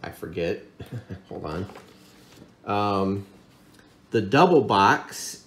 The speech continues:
is, denotes two, like, denotes two like-sized units combined on one counter. So I think you probably split that up. Now, the game also has, the only thing I don't like is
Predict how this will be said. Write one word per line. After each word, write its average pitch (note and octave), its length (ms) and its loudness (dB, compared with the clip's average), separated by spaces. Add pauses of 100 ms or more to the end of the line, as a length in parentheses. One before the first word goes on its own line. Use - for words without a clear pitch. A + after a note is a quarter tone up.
is, A#2+ 840 6
denotes C3 480 4
two, G3 640 2 (300)
like, C3+ 520 0 (800)
denotes C3 320 2
two G#3 260 0
like-sized C3+ 680 0
units A#2+ 320 0
combined G#2+ 680 -2
on F2+ 280 -4
one F#2+ 280 -2
counter. - 580 -6 (1300)
So G#2 180 -4
I G2 40 0
think G#2+ 200 -4
you G#2 80 -4
probably F#2 260 -2
split - 300 -6
that G2+ 160 -2
up. - 120 -2
Now, G2+ 140 0
the A2 100 -2
game B2+ 300 2
also A2 340 -2
has, F#2 420 -6
the - 80 -6
only D3 140 0
thing D3 160 0
I A2+ 100 2
don't G2+ 340 -2
like F2+ 280 -2
is E2+ 460 -8